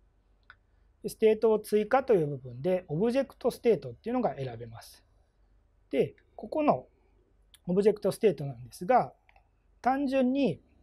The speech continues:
どのオブジェクトかっていうのをエクスプローラーで指定して、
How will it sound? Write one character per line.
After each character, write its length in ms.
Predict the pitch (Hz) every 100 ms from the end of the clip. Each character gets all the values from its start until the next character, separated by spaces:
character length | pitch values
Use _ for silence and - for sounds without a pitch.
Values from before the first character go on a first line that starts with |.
| _ _
ど 140 | 196 285
の 140 | 254
オ 60 | 170
ブ 100 | 151
ジ 100 | 156
ェ 40 |
ク 100 | 156
ト 100 | 175
か 140 | 170 247
っ 100 | 247
て 120 | 208
い 20 |
う 20 |
の 140 | 165 139
を 80 | 139
エ 100 | 143
ク 80 |
ス 120 | - -
プ 120 | 208
ロ 140 | 214
ー 40 | 170
ラ 160 | 123
ー 40 | 151
で 180 | 214
指 140 | 202 -
定 240 | - 226
し 80 | 226
て、 340 | - 233 208